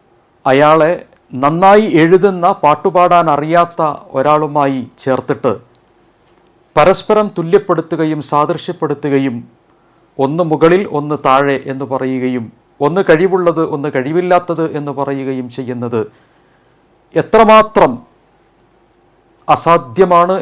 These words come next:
എന്നതല്ല, എത്രമാത്രം ബാലിശമായൊരു കാര്യമാണ് എന്നതുപോലെയാണ് പദാർത്ഥത്തെയും പദാർത്ഥാതീതമായ ലോകത്തെയും പരിഗണിക്കുന്ന ശാസ്ത്രത്തെയും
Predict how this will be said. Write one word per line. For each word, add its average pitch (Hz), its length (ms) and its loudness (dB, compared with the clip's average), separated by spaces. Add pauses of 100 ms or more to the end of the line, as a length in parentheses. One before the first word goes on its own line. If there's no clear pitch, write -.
എന്നതല്ല, 151 420 -2 (880)
എത്രമാത്രം 208 680 2 (100)
ബാലിശമായൊരു 170 880 0
കാര്യമാണ് 135 560 -2 (220)
എന്നതുപോലെയാണ് 120 880 -2 (1900)
പദാർത്ഥത്തെയും 143 800 0 (380)
പദാർത്ഥാതീതമായ 160 1120 2 (120)
ലോകത്തെയും 127 600 -4
പരിഗണിക്കുന്ന 120 640 -6 (240)
ശാസ്ത്രത്തെയും 131 760 -2